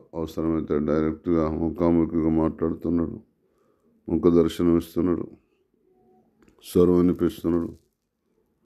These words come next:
మరి కార్యాలు చేస్తున్నాడు. ఇవన్నీ మన మధ్యలో మనం అనుభవిస్తూ కూడా మరి ఇంకా పరిపూర్ణంగా ఆయన వైపు తిరగట్లేదు. ఎవరైతే తిరిగారో వారిని బట్టి ఆయన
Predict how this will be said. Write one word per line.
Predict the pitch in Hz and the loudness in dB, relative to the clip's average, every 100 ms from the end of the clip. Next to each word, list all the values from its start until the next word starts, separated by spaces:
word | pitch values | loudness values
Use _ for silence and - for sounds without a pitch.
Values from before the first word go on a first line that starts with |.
| _ | _
మరి | 80 78 | -4 -2
కార్యాలు | - 78 80 80 82 | 2 2 4 4 4
చేస్తున్నాడు. | 82 80 - 80 76 - _ _ _ _ _ _ _ _ _ _ _ _ _ - | 2 -2 -4 -2 -4 -6 _ _ _ _ _ _ _ _ _ _ _ _ _ 0
ఇవన్నీ | 95 98 120 117 | 4 6 6 6
మన | 107 95 | 4 4
మధ్యలో | 90 87 95 95 | 2 2 0 0
మనం | 90 90 | 0 0
అనుభవిస్తూ | 78 82 85 92 92 - 90 73 - | 0 0 2 2 0 -2 -4 -2 0
కూడా | 92 95 73 - - _ _ - _ _ _ _ _ _ _ _ - | 4 4 4 -4 -16 _ _ -20 _ _ _ _ _ _ _ _ 0
మరి | 92 87 | 4 6
ఇంకా | 90 - 92 | 4 4 2
పరిపూర్ణంగా | - 85 85 - 92 90 87 85 85 82 82 - | 4 2 0 0 0 2 2 2 0 -2 -10 -6
ఆయన | 90 87 | -2 2
వైపు | 85 80 78 | 2 0 -4
తిరగట్లేదు. | - 76 78 71 - 62 - _ _ | -4 -2 -2 -4 -8 -12 -14 _ _
ఎవరైతే | 98 107 110 107 | 6 6 6 2
తిరిగారో | - - 92 107 113 95 82 - - _ _ _ _ _ _ _ | -2 0 2 4 4 2 0 -4 -14 _ _ _ _ _ _ _
వారిని | 82 90 92 98 | 2 2 4 4
బట్టి | 98 - | 2 4
ఆయన | 95 87 82 82 | 4 4 0 -2